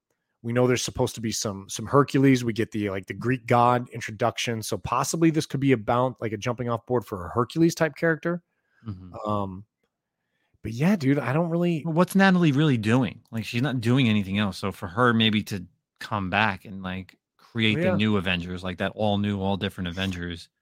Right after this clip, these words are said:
Speaker 1: She, I mean, maybe, dude. I, I, I don't know. I just, I guess the fact that they left her out of, like, Ragnarok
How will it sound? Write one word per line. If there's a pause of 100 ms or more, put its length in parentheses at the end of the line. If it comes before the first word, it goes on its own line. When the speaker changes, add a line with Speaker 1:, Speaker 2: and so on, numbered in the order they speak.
(320)
Speaker 1:
She,
I
mean,
maybe,
dude.
I,
I,
I
don't
know. (120)
I
just, (920)
I
guess
the
fact
that
they
left
her
out
of,
like, (460)
Ragnarok